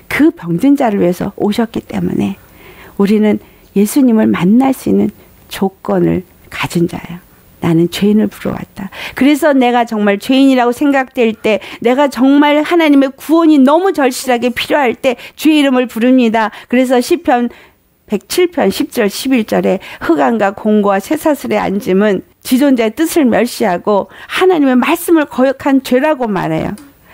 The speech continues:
그런 자들이, 그래서 그 고통 가운데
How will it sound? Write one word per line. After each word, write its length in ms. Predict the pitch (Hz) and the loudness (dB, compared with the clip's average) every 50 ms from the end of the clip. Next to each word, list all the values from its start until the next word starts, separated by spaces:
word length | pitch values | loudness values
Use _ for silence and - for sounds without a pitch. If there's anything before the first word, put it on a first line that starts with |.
| - - - - - - | -20 -20 -20 -20 -14 -6
그런 380 | - - 277 339 359 339 320 | -2 0 2 2 2 0 0
자들이, 520 | 294 294 269 240 226 220 208 208 208 190 - - - | 0 0 0 0 0 -2 -2 0 0 -2 -4 -6 -8
그래서 380 | - - 240 311 339 311 349 339 | -4 0 2 2 2 2 0 -2
그 200 | - - 349 349 | 0 0 0 0
고통 460 | 349 - 294 311 - 392 370 339 320 | 2 0 0 0 2 2 2 2 2
가운데 440 | - 262 247 226 220 226 214 233 226 | 2 0 0 0 0 0 0 -2 -2